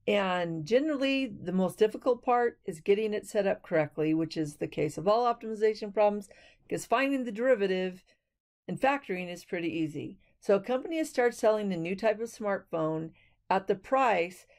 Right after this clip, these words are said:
So that's the selling price right there. That's the cost of one phone.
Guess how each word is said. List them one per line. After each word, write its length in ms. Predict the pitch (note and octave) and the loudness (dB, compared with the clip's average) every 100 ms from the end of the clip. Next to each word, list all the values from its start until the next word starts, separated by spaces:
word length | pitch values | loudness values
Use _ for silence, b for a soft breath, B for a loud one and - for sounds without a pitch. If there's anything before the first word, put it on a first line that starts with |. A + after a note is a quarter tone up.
| _ | _
So 140 | - | 0
that's 300 | A3+ E4 F4+ | 2 2 -2
the 140 | - D4 | -10 -6
selling 420 | - C4+ C4 A#3 | -2 0 0 -4
price 400 | - E3 D3+ - | -2 0 0 -2
right 220 | F#3 G3 | -2 0
there. 440 | G3 E3 - - _ _ _ _ _ _ | 0 -2 -2 -10 _ _ _ _ _ _
That's 300 | G#3 C4+ D#4 | 2 2 0
the 120 | F4 | -8
cost 640 | E4 - B3 A3+ A3 - - _ _ _ _ _ _ | -8 0 4 4 2 -6 -20 _ _ _ _ _ _
of 540 | G#3 G3+ G3 G3 F3 - | 6 6 6 2 0 -10
one 360 | - E3+ G3+ A3+ | -12 2 2 2
phone. 580 | - C4 G3+ D3 - | 0 0 0 -2 -6